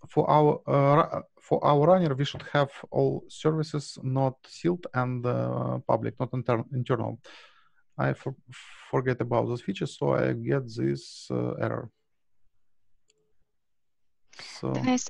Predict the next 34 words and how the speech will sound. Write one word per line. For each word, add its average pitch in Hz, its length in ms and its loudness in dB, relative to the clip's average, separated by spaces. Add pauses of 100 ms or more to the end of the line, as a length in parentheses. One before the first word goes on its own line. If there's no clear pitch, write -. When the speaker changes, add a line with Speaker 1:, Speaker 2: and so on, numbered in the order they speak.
Speaker 2:
I 247 80 -2
Speaker 1:
yeah. 247 40 -4
Speaker 2:
just, 240 420 2
uh, 226 160 2
wanted 233 340 -2 (100)
to 214 420 -6
notify 220 480 0
that 196 160 -8
we 220 100 -2
have 208 280 -4
ten 208 240 -4
minutes 185 460 -8 (480)
before 196 340 -4
the 190 120 -8
end. 170 240 -10 (680)
Speaker 1:
Oh, 143 180 2 (840)
okay. 117 520 2
I 123 180 2
think 127 320 -4
we 123 80 -4
will, 123 240 -2 (220)
uh, - 220 -8
will 117 140 -2
be 113 120 0
in 110 80 0
time. 120 320 -4 (1120)
Speaker 2:
But 247 160 -2
also, 247 340 -2
participants, 233 760 -4
if - 120 -10
you 226 80 0
have 220 160 0
some 226 140 -4
questions, 208 800 -4